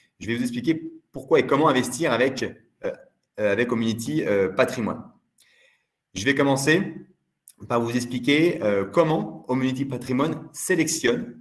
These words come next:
ses S C P I. Alors, les, euh, principaux acteurs de la, euh, de la S C P I référencent,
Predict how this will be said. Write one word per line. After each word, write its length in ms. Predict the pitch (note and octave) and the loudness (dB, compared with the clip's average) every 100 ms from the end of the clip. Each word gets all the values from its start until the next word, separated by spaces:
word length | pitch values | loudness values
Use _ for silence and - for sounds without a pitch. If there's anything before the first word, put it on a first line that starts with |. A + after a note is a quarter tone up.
| _ | _
ses 540 | - - C3+ - - _ _ C3 | -8 -2 -2 -2 -14 _ _ -8
S 120 | B2 | -6
C 100 | C3 | -6
P 120 | G#2 | -6
I. 120 | F#2 - _ _ - _ - | -12 -16 _ _ -20 _ -2
Alors, 340 | G#2+ F2 - | 0 0 -2
les, 300 | A#2+ C3+ C#3+ | 2 4 6
euh, 260 | G2 G#2+ G2+ | 4 4 2
principaux 580 | G#2 C#3 C#3+ C#3+ C#3+ C3 | 0 -4 -4 -2 2 2
acteurs 640 | A#2 D3 C#3 A#2 F#2+ - - F#2+ | 2 4 4 2 -2 -10 -16 -6
de 80 | A2 | 0
la, 320 | A#2 A2+ F#2+ | 2 2 -2
euh, 320 | F#2 F2+ E2+ | -4 -4 -6
de 100 | F2 | -4
la 100 | F#2+ | -2
S 160 | F#2+ G2 | -2 -4
C 80 | G2 | -6
P 140 | G#2+ | -2
I 280 | C3 E3+ - | -2 -2 -2
référencent, 680 | G#2 A#2+ A#2+ A2+ E3 G3 | 0 0 2 2 2 -2